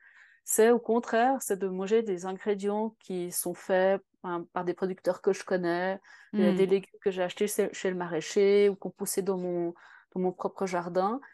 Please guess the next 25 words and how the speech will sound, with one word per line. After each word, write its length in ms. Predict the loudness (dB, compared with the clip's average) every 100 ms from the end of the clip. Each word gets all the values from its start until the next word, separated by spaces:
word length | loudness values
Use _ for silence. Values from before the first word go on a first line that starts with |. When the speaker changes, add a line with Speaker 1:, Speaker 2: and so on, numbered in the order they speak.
| -20 _ _
Speaker 1:
Puis 120 | -6
c'est 160 | -4 -4
ça 320 | 0 4 4
qui 120 | 2
m'apportait 420 | -2 -2 -4 -4
le 120 | -2 0
véritable 520 | 2 2 2 0 0
réconfort, 560 | -2 -2 -2 -2 -2
qui 80 | -2
était 140 | -4 -2
pas 180 | 0 0
une 80 | -2
espèce 380 | -4 -2 -2 -2
de, 340 | -6 -8 -10 -12 _ _ _ _ _ -4
de 60 |
réconfort 500 | -2 0 0 0 0
de, 120 | 0 -6 -8
de 360 | -8 -6 -6 -10 _ _ -2
compenser 480 | 0 2 0 2
le 80 | 2
vi-, 180 | 0 -4
ou 80 | -2
remplir 380 | -2 0 2 2
les 140 | 2
vides. 380 | 0 -4 -4